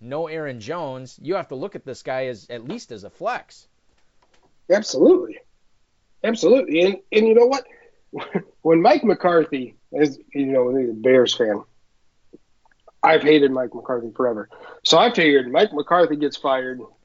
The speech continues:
Speaker 2: He's an idiot, they're finally gonna, they're gonna finally run the wheels. They're gonna run the wheels off Aaron Jones. In the first game that Joe Philbin coaches,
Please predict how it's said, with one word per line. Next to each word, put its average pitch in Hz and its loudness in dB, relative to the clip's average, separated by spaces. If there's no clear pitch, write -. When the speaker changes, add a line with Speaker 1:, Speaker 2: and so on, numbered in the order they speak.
Speaker 2:
He's 214 0
an 151 0
idiot, 135 0
they're 196 2
finally 175 4
gonna, 143 -2
they're 247 6
gonna 214 4
finally 190 0
run 170 4
the 156 4
wheels. 135 -2
They're 214 2
gonna 190 4
run 185 2
the 165 4
wheels 160 4
off 139 -2
Aaron 139 -6
Jones. 123 -2
In 160 6
the 156 6
first 226 4
game 170 0
that - -2
Joe 180 4
Philbin 156 4
coaches, 139 2